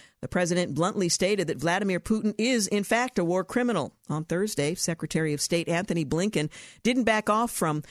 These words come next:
uh, the president's designation, stating yesterday President Biden said that, in his opinion, war crimes have been committed in Ukraine. "Personally, I agree.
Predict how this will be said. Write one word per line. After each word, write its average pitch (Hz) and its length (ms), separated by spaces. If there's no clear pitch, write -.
uh, 165 80
the 151 80
president's 170 480
designation, 170 720
stating 220 560
yesterday 170 480
President 170 420
Biden 170 360
said 175 300
that, 165 200
in 185 140
his 247 220
opinion, 185 460
war 170 180
crimes 175 360
have 180 240
been 196 160
committed 190 420
in 170 160
Ukraine. 180 560
"Personally, 180 540
I 151 120
agree. 165 500